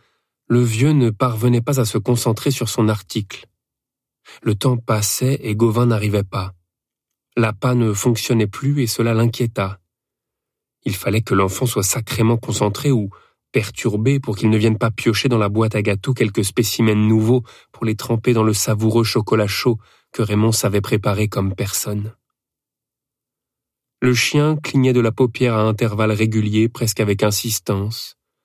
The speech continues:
Apathique et malingre, son regard exprimait encore les pensées complices partagées toutes ces années avec son maître.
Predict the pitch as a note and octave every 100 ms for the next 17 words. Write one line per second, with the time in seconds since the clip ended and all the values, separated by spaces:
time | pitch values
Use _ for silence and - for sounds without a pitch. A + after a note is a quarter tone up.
0 | _ _ _ A2 G2+ A2 - A#2+ - G2+
1 | G2+ G#2+ A2+ A2 G2+ _ _ _ _ -
2 | - A2 A2 B2 A#2+ A2+ - B2 A2 A#2+
3 | A#2 A2 A#2+ A2 G2+ A2 G#2+ A#2 - A2+
4 | - A2 A#2+ - G#2+ - G#2+ G#2+ A#2+ A2
5 | A#2+ G#2+ G#2+ G#2+ G#2+ G2+ - - G2+ F#2+
6 | F#2 - -